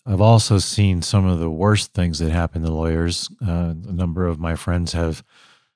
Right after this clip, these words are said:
lawyers that I've practiced with have, have dealt with alcoholism, have dealt with drug abuse, have, um, some kind of substance abuse as an alternative to the, uh, mindfulness and the gratitude and the meditation, uh, suggestions you've made.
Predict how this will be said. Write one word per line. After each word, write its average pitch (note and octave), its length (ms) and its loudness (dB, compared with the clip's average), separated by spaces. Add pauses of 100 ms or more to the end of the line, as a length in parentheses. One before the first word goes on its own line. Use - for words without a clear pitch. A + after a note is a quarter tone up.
(120)
lawyers F2 280 -2
that D#2 80 -6
I've D#2+ 120 -6
practiced F2 500 -4
with F2 200 -4
have, E2 300 -4
have F2+ 280 -8
dealt F2 260 -2
with E2+ 300 -4
alcoholism, F2+ 800 -2
have D#2 160 -8
dealt F2 200 -6
with D#2 120 -12
drug G2 260 -2
abuse, F2+ 500 -2
have, D2+ 300 -10
um, G2 280 -8
some G2+ 320 -4
kind F#2+ 320 -2
of D#2 100 -8
substance G#2 480 -4
abuse F#2+ 420 -4
as E2 120 -6
an E2+ 100 -6
alternative F2+ 680 -2
to E2+ 240 -2 (560)
the, E2 540 -8
uh, D#2+ 480 -8 (640)
mindfulness F2 720 -2
and D2+ 100 -10
the D2+ 40 -10
gratitude E2+ 760 -6
and D2+ 140 -8
the D2+ 40 -10
meditation, E2+ 1040 -6
uh, F2+ 340 -10
suggestions E2+ 720 -6
you've D#2 160 -10
made. E2 240 -6